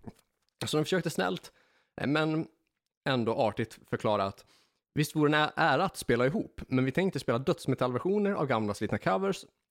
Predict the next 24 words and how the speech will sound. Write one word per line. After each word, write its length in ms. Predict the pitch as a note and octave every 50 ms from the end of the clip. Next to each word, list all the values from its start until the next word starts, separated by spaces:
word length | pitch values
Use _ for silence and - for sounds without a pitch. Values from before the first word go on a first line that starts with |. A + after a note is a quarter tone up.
| _ -
och 220 | D3 C3+ - -
Tore 220 | - D#3 D3 D3 C#3
Skogmans 440 | - B2 A2 G#2+ G#2 G#2 G2 -
Hollyhammar-sång. 800 | - - C3 A#2 G#2+ G2+ G#2+ G2+ G2+ F#2+ - F3 D#3+ G#2 C#2+ - - _ _ - - - - -
För 100 | - A2+
att 80 | -
förlora 460 | - - C3 C3 E3+ G3 G3 E3+ C#3+
den 100 | B2+ B2
här 220 | A2+ A2+ G#2+ G#2 G#2
täv-, 440 | - - A2+ A2+ G#2+ A2 A2 F#2 A2
tävlingen 460 | - B2 A2+ A2 G#2+ G#2+ G#2+ A#2+ D3+ - - - _ _ _ _ _ -
och 60 | -
skapa 300 | - - D3 B2 - G#2+
så 80 | -
dålig 340 | A#2+ A#2+ C3 A#2 G#2+ G#2 G2+
stämning 340 | - - A#2 G#2 G#2+ B2+ B2+
som 100 | - A2
möjligt. 280 | G2 F#2 D#2 C2+ - -
Helst 300 | - C#3+ E3 D#3 - -
också 200 | A2 - - G#2
bli 100 | G#2 G2+
avslängda 360 | F#2+ F2+ - - G2+ F#2 F2+
från 120 | - F#2+
scenen. 400 | - A2+ A#2 A2 G2+ E2+ - B2+